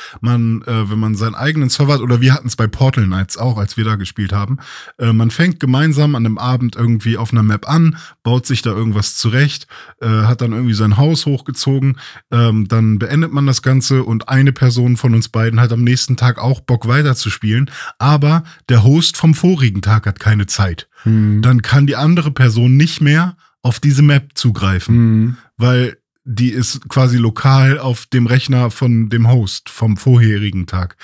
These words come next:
Speaker 1: Hier ist es jetzt so, man kann sich am Anfang entscheiden, ob man einen, äh, Shared-Server erstellen möchte oder quasi so eine, eine, eine teilbare Map oder nur eine für sich selbst. Und, ähm,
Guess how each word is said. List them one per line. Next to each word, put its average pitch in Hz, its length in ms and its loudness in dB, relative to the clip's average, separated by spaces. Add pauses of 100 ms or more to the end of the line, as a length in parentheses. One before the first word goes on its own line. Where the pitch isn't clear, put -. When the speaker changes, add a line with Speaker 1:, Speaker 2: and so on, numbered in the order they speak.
(360)
Speaker 1:
Hier 175 340 0
ist 147 140 -6
es 120 120 -4
jetzt 123 180 -4
so, 135 80 -2
man 135 140 -2
kann 135 200 0
sich 120 140 -2
am 117 120 0
Anfang 139 540 -2
entscheiden, 135 640 0 (320)
ob 127 220 -4
man 123 240 2
einen, 110 580 2 (340)
äh, 110 360 0
Shared-Server 160 1300 0 (120)
erstellen 170 440 -2
möchte 180 400 -4 (580)
oder 107 160 -2
quasi 107 300 -2
so 110 80 0
eine, 104 180 -2 (120)
eine, 107 480 -2 (140)
eine 101 140 -2
teilbare 135 580 0
Map 151 260 0
oder 139 200 -2
nur 139 180 0
eine 123 160 -2
für 120 160 -4
sich 113 180 -4
selbst. - 440 -10 (640)
Und, 117 440 2
ähm, 107 420 0